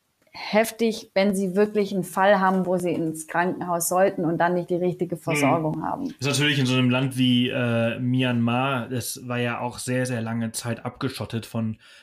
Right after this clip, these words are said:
Speaker 2: von der Öffentlichkeit oder von der, von der Welt. Ähm,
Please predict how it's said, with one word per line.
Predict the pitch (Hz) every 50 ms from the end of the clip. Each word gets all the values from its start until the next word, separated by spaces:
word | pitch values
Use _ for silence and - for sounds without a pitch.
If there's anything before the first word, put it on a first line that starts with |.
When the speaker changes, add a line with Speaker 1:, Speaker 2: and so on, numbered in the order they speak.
| _ _
Speaker 2:
von | _ - 135 127
der | 123 123 123
Öffentlichkeit | 120 139 135 - 156 139 123 117 120 - - - 120 120 120 117
oder | 117 120
von | - - 123 120
der, | 120 117 113
von | - - 135 127
der | 120 117 110 110
Welt. | 123 127 127 123 127 131 - - - - -
Ähm, | 117 117 113 113 117 117 117 113 113 113